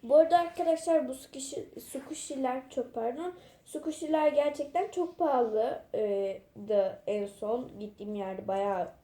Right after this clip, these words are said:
bayağı önceden. Gittiğim yerde yirmi liraydı. Ama siz yirmi lira vermeden gerçekten çok kolay slime, ay slime diyorum. Squishy yapabilirsiniz.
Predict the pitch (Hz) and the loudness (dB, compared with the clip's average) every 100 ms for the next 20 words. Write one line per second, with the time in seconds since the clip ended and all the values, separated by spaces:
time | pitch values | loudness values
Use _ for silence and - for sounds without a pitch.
0 | _ 214 196 196 180 185 - _ 226 302 | _ -6 -2 -2 -4 -6 -12 _ -10 -10
1 | - _ _ _ _ _ _ _ _ _ | -12 _ _ _ _ _ _ _ _ _
2 | 226 - 285 285 277 277 285 262 254 269 | -20 -12 -6 -2 -2 -2 -2 -2 -2 0
3 | 269 226 214 202 214 - - - 277 320 | 4 4 4 0 0 -4 -6 -6 -4 -2
4 | 339 320 294 233 240 247 277 277 247 214 | -4 -4 -4 -2 -2 -2 -2 2 6 6
5 | 208 220 269 262 214 208 233 226 240 247 | 4 0 0 -2 -2 -2 -6 2 4 4
6 | 277 254 262 294 - 277 262 254 214 254 | 2 0 0 -6 -4 -6 -4 0 2 0
7 | 294 - 220 233 247 - 208 214 214 214 | -2 -6 -2 -2 -2 -4 0 0 -2 -10
8 | 214 214 202 196 294 - _ _ _ _ | -8 -6 -4 -4 -4 -8 _ _ _ _
9 | _ _ _ - - - _ _ _ _ | _ _ _ -20 -20 -20 _ _ _ _
10 | _ _ _ - - 262 269 269 - 277 | _ _ _ -20 -8 -6 -6 -8 0 2
11 | 269 262 233 240 240 - 196 190 285 - | 2 2 0 0 -2 -4 -10 -8 -8 -12
12 | - | -18